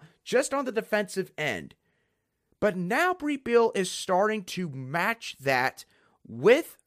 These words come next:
her progress that she has clearly made on the offensive end. And that is something that, again, makes South Carolina's women's basketball team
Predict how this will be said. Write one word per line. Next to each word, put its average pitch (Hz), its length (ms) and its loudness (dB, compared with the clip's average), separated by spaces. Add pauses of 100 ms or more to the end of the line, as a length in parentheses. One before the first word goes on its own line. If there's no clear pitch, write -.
her 208 280 0
progress 185 960 0 (220)
that - 100 -10
she 208 160 -6
has 208 140 -4
clearly 202 400 -4
made 143 420 -2 (240)
on 147 180 -2
the 160 160 -8
offensive 165 680 -2
end. 82 300 -8 (480)
And 190 400 -2 (440)
that 233 420 4 (120)
is 208 220 -4
something 202 680 -4
that, 156 300 0
again, 151 540 -2 (420)
makes 196 600 -4
South 220 480 -2
Carolina's 190 500 -2
women's 175 240 -8
basketball 165 460 -2
team 156 360 -8